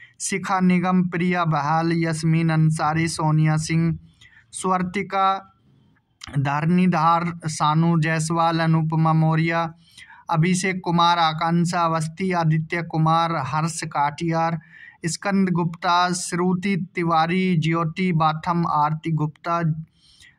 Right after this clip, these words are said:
जयति त्रिवादी, त्रिवेदी, सॉरी, मीनाक्षी पाल, नेहा कुशवाहा, हर्ष त्रिपाठी। कैटेगरी में अजय कुमार, प्रतिमा कटियार, अवध राज, कुमारी पारुल, प्रशांत यादव,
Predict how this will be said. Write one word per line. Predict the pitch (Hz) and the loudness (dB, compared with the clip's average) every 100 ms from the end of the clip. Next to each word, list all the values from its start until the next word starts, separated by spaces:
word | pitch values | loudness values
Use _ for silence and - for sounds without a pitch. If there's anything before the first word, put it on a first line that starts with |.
| _ | _
जयति | 147 165 170 170 170 196 | -2 0 0 -2 -2 -4
त्रिवादी, | 185 175 165 165 165 185 185 - - | -4 -2 0 2 2 0 -2 -6 -4
त्रिवेदी, | 170 165 175 170 175 | 0 0 0 0 0
सॉरी, | 156 151 131 - - _ _ - _ 160 | 0 -2 -6 -8 -14 _ _ -20 _ -2
मीनाक्षी | 175 180 180 - 196 | 0 0 -2 -4 -4
पाल, | 175 170 170 185 | 0 2 4 4
नेहा | 175 165 165 170 | 2 2 2 0
कुशवाहा, | 165 165 175 165 160 180 175 | -2 -4 0 0 2 2 2
हर्ष | 160 170 160 | 2 0 -4
त्रिपाठी। | - 165 156 147 151 151 135 - _ _ _ _ _ - | -8 -4 -2 -4 -4 -6 -8 -12 _ _ _ _ _ -6
कैटेगरी | 175 175 185 185 196 | -4 -2 0 0 2
में | 190 196 | 2 2
अजय | 175 160 175 | 2 2 0
कुमार, | 180 175 175 170 175 | -2 0 2 4 2
प्रतिमा | 180 180 160 185 175 180 | 0 -6 -4 -2 0 0
कटियार, | 175 160 170 170 170 170 | -2 -4 -2 0 0 0
अवध | 175 - 165 160 160 151 | -2 -4 0 2 2 2
राज, | 156 165 170 156 | 2 2 2 -2
कुमारी | 160 160 156 156 156 | -2 0 2 2 0
पारुल, | 160 156 147 165 170 170 | 0 0 0 2 -2 -2
प्रशांत | 170 156 160 151 156 | -4 -2 0 0 0
यादव, | 143 147 151 160 170 170 | -2 -2 0 0 0 -4